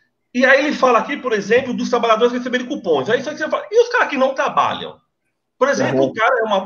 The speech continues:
Speaker 1: o pai, sei lá, é um homem, uma mulher e tem oito filhos, que era muito comum isso na Espanha, a pessoa tem muito filho. Na lógica cap-, capitalista, como é que funciona? Se o homem trabalha, ele ganha um salário. Tipo, o cara trabalha de, sei lá, me-, é, de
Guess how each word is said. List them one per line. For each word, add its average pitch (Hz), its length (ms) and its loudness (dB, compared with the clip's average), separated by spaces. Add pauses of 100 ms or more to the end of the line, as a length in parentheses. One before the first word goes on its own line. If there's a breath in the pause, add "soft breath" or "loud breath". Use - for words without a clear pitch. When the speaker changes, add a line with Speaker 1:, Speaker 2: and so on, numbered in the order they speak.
Speaker 1:
o - 140 -14
pai, 214 480 0 (140)
sei 208 100 -2
lá, 120 380 -2
é - 20 -4
um 190 140 0
homem, 262 340 0
uma 190 140 0
mulher 247 500 0
e 196 140 -10
tem 233 280 -2
oito 320 280 -2
filhos, 156 500 -4
que - 80 -12
era 123 100 0
muito 151 140 -4
comum 254 180 -4
isso 254 120 -6
na 135 80 -2
Espanha, 113 360 -8
a - 60 -20
pessoa 139 240 -8
tem - 80 -6
muito 151 180 -8
filho. 120 240 -4 (840)
Na 285 180 4
lógica 285 380 4
cap-, - 280 -6
capitalista, 165 680 -4
como 208 160 -2
é 233 40 2
que 220 80 -10
funciona? 151 440 -8 (640)
Se - 160 -10
o 269 100 -2
homem 302 280 4
trabalha, 165 480 2
ele 170 160 -4
ganha 185 200 -2
um - 20 -2
salário. - 520 -2 (400)
Tipo, 151 220 -8
o - 40 -20
cara 196 200 0
trabalha 208 580 0
de, 190 440 -12
sei 196 100 -10
lá, 139 160 -4
me-, 151 160 -4
é, 127 220 -4
de 120 520 -10